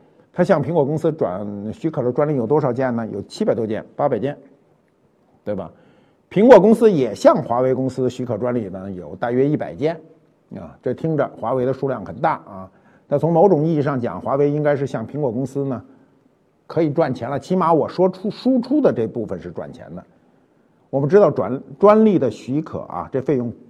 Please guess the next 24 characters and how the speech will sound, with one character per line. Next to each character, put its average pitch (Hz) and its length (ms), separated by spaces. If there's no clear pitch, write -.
是 - 160
不 139 160
对 147 180
等 76 220
的， 73 100
不 143 160
是 156 120
说 143 160
我 101 180
许 127 220
可 92 160
的 107 100
越 131 220
多， 208 520
你 82 180
就 117 160
赚 117 240
的 87 80
钱 98 280
越 104 120
多， 104 220
不 156 140
一 180 100
定。 190 160